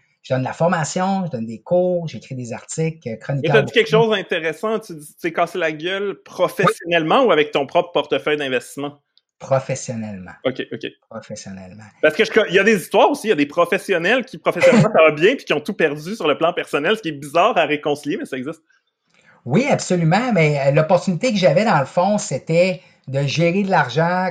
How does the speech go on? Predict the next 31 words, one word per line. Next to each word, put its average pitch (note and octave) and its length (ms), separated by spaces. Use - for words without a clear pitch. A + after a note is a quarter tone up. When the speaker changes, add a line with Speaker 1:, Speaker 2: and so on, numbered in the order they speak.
Speaker 1:
comme D3 140
on C#3 160
dit, D#3+ 340
euh, B2+ 140
comme C#3 220
un C3+ 100
prop E3 240
trader. D#3 400
Prop F3+ 180
trader, E3 240
c'est D#3+ 220
Speaker 2:
Hmm. C#3 60
Speaker 1:
quoi ? F3+ 160
C'est C#3+ 220
que - 100
tu - 160
génères E3+ 560
du D3 100
profit E3+ 340
pour, D3+ 320
euh, C#3 120
la C3+ 160
banque, D3+ 300
Speaker 2:
Hmm. D3 120
Speaker 1:
que C#3+ 60
ça D3 280
monte E3+ 340
ou D#3 60
que - 60
ça C3 140
baisse. E3 440